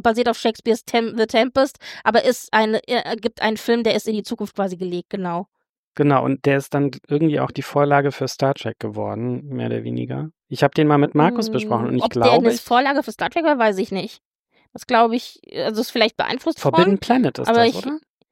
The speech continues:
Speaker 1: Ich glaube ja, ich glaube, so heißt der im
Speaker 2: Genau.
Speaker 1: Original, genau. Und,
Speaker 2: Ja,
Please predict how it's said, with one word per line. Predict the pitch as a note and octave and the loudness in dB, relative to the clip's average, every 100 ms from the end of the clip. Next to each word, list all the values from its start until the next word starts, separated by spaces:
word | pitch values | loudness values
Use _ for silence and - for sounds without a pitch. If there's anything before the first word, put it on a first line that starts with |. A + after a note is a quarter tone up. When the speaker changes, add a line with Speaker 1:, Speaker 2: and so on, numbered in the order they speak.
| _ _ _ _ - _ _ _ _ | _ _ _ _ -20 _ _ _ _
Speaker 1:
Ich | D4 | -2
glaube | - G4 G4 | 4 6 6
ja, | F4+ G3+ | 6 4
ich | F#3+ | 4
glaube, | D4 C4 | 2 2
so | C#4+ | 0
heißt | C4+ - | -2 2
der | A#3+ | 4
im | A#3 | 6
Speaker 2:
Genau. | A#2+ | 4
Speaker 1:
Original, | G#3+ F3+ F#3+ | 0 -2 -4
genau. | D4+ A#3 F#3 F#3+ F#3+ | -2 -2 -2 0 2
Und, | |
Speaker 2:
Ja, | D#3+ | 2